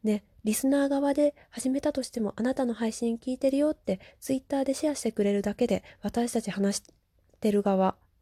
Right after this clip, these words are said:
えー、話し側、トーカーはすっごいすっごく嬉しいです。はい。あなたも一緒にこちら側になってみませんか？ということで、今日はここまでにしたいと思います。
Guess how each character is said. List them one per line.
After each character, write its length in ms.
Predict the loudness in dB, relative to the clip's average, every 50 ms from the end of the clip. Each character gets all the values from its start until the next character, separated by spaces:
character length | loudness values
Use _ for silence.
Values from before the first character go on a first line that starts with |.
| _ _ _ _ _ _ _ _ _ _ _ _
え 120 | -2 -2 -2
ー、 20 |
話 300 | 0 2 2 2 2 2
し 80 | 2 2
側、 260 | 2 2 2 0 -2
ト 140 | -2 -6 -8
ー 20 | -6
カ 140 | -4 -4
ー 40 | -4 -4
は 80 | -4
す 160 | -4 -6 -10
っ 20 | -10 _
ご 120 | 2 2 2
い 60 | 2
す 140 | 2 -2 -10
っ 20 | -10
ご 140 | -10 -6
く 120 | -2 0 0
嬉 220 | 0 0 -2 -2
し 120 | 0 0 0
い 20 |
で 100 | 0 0
す。 200 | 0 0 -2 -2 -4 _ _ _ _ _ _ _ _ _ _ _ _ _ _ _ _ -20 _ _
は 160 | -6 -4 -2 -2
い。 100 | -4 _ _ _ _ _ _ _ _ _
あ 100 | -2 0
な 100 | 2 2
た 100 | 2 2
も 120 | 0 0 0
一 20 |
緒 160 | 0 0 -2
に 200 | -2 -2 -2 -4 _ _ _ _ _ _ _ _ _ _ _ _
こ 100 | -4 -2
ち 140 | 0 2 2
ら 100 | 2 4
側 220 | 2 2 0 0 0
に 80 | -2
な 100 | -2 -4
っ 20 | -2
て 120 | -2 -2
み 100 | -2 0
ま 140 | 0 -2 0
せ 160 | 0 0 0
ん 40 | 0
か？ 260 | -2 -4 -4 -6 -8 _ _ _ _ _ _ -2
と 100 | 2 2
い 80 | 2
う 60 | 2 0
こ 160 | 0 -2 0
と 80 | 0
で、 140 | 0 -2 -2
今 60 | _ -2
日 80 | -2 0
は 80 | 0
こ 100 | 0 -2
こ 100 | -4 -4
ま 140 | -4 -4 -2
で 80 | -2 -2
に 140 | -2 -4 -4
し 60 | -6
た 140 | -6 -4 -4
い 100 | -4 -2
と 180 | -2 -4 -2
思 200 | -2 -2 -2 -2
い 80 | -2 -2
ま 160 | -2 -2 0
す。 200 | 2 4 2 2